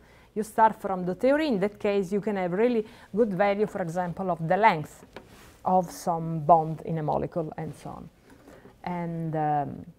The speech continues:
clearly ab initio for small molecules, <laughs> because, uh, we cannot do ab initio. The point to use molecular dynamics is because we cannot do ab initio and F T calculation for large system. And, uh,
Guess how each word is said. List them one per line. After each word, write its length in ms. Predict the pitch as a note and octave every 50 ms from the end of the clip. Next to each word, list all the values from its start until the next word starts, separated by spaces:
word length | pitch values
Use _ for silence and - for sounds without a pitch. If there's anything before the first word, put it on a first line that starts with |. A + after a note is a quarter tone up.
| _ _ _ _ _ _ _ _ _ _ - -
clearly 320 | - G3+ F#3 F3 F3 F#3
ab 160 | F3+ E3 E3
initio 380 | F3 F3+ F3 F3+ E3+ - - F3
for 120 | E3+ E3
small 220 | D#3+ D#3+ E3 D#3 D3+
molecules, 560 | D#3 D3+ - - - - D#3+ D#3+ - - - - - - - - - B3 -
<laughs> 400 | - - - - - - - -
because, 420 | - F#3+ - - F#3 F3 E3 D3+ F3+
uh, 80 | E3+
we 120 | E3+ F#3 G3
cannot 280 | - A3+ G3 F3 F3 E3
do 100 | G#3+ A3
ab 140 | F3+ E3 E3+
initio. 560 | F3+ G3 F3+ F3+ - - - G#3 G#3 F3 D#3+ D#3+ - -
The 100 | E3 E3+
point 240 | F3+ C4+ C#4+ C4+ -
to 80 | A#3
use 180 | A#3 B3+ A#3+ B3
molecular 380 | G3+ G3 A3 A#3+ A3+ A3 F#3+ F3+
dynamics 440 | G3 G#3+ A3+ F#3+ F3+ F#3 F#3+ F3+
is 60 | E3+ D3
because 360 | E3 E3 D#3 G#3 F3 - F#3
we 120 | F3+ A3
cannot 300 | G#3+ - G#3 F#3 F3+ E3+
do 160 | F#3+ A3+ A3+
ab 140 | G3 F3 E3
initio 400 | E3+ F3 F#3 G3+ G3+ - - G3
and 200 | F3+ E3+ E3+ E3
F 160 | F#3 F3+ F3+
T 120 | - F#3 E3+
calculation 580 | - F3 D#3+ - F#3+ F3+ F3 E3 D3+ - E3+
for 160 | D3+ - F3+ E3+
large 320 | E3 D#3+ D3+ - - D3
system. 460 | - - - D3+ - - - B3+ G4 - _ _ _ _ - - - - - - - - - - - -
And, 640 | - F3+ F3 F3 F3 E3+ E3+ E3 E3 E3 E3 D#3+ D3+
uh, 440 | E3 D#3+ D#3+ D#3+ D#3 D3+ - -